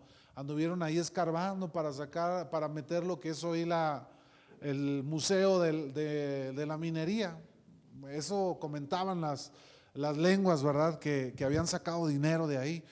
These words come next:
Pero era muy común que antes se sepultaba el, el, el oro, la plata, las riquezas, todo lo que era de valor. Y en, en Israel lo hacían también, era algo muy común.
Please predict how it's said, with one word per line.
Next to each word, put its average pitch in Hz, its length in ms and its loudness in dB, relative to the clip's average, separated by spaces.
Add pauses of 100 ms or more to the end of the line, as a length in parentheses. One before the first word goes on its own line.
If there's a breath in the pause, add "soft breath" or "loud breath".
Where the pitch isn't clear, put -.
(200 loud breath)
Pero 156 180 2
era 208 120 6
muy 240 180 4
común 220 400 4
que 208 120 4
antes 202 340 0
se 190 80 -2
sepultaba 185 680 0
el, 160 140 -4
el, 139 360 -4
el 135 200 -2
oro, 180 380 2
la 151 180 0
plata, 175 640 4 (320 loud breath)
las 156 260 6
riquezas, 175 640 4
todo 233 200 6
lo 208 120 4
que 202 100 2
era 214 140 6
de 202 120 4
valor. 185 500 4 (640 soft breath)
Y 214 260 6
en, 190 140 6
en 202 300 4
Israel 196 400 8
lo 220 100 6
hacían 214 600 0
también, 202 320 0
era 214 140 2
algo 208 180 0
muy 208 160 2
común. 208 580 6